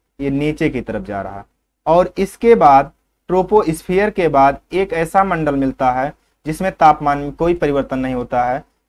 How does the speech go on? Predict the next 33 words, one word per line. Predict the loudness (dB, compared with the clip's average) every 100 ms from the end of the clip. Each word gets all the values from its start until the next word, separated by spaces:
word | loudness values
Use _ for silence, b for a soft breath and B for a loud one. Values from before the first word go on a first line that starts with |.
| 0
चाहे | 2 2 0 -2 _ _ _ _ _ _ _ _ _
बढ़ने | -2 0 0
के | 0 -2
लिए | 0 0
देखा | 0 -2 -2
जाए | 0 0
चाहे | 0 0 0 -2 _ _
घटने | -10 -4 -4
के | -4
लिए, | -6 -6 -8 _ _ -8
तो | -4
इसी | -2 -2 0
को | 0
क्या | 0 0
कहा | 0 0
जाता | 0 0 0
है? | 0
ट्रोपोपाज | -6 _ _ _ _ _ _ _ _ _ _ -4 -2 2 2 4 4 4 -4 _ _
मंडल | -2 0 2 0
कहा | 0 -4
जाता | -4 -6 -8
है। | -10 -12 _ _ -8
ये | 4 4
ट्रोपोपाज | 4 2 0 0 4 4 2
क्या | 4 6
हो | 6
रहा | 6 4
है, | 4
इधर | 2 0 0
से | -2
इधर | -4 -2 -2 -2
की | -2
तरफ | -2 -2 -2